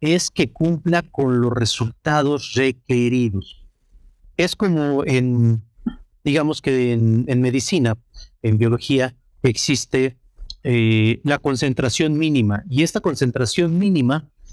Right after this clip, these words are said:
es la cantidad de medicamento que se requiere para que el organismo responda, responda positivamente. Entonces, si tú das una cantidad menor a esta cantidad mínima, no vas a obtener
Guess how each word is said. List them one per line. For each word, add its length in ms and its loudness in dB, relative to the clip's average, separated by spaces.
es 140 0
la 100 -2
cantidad 540 0
de 400 2
medicamento 880 -2
que 140 0
se 200 -2
requiere 540 0
para 380 -2
que 480 0
el 200 0
organismo 880 0
responda, 920 0
responda 460 0
positivamente. 920 0
Entonces, 460 -2
si 120 0
tú 200 -4
das 320 0
una 240 0
cantidad 540 0
menor 720 0
a 180 0
esta 340 0
cantidad 460 0
mínima, 460 -2
no 160 -2
vas 200 -2
a 20 -2
obtener 480 -2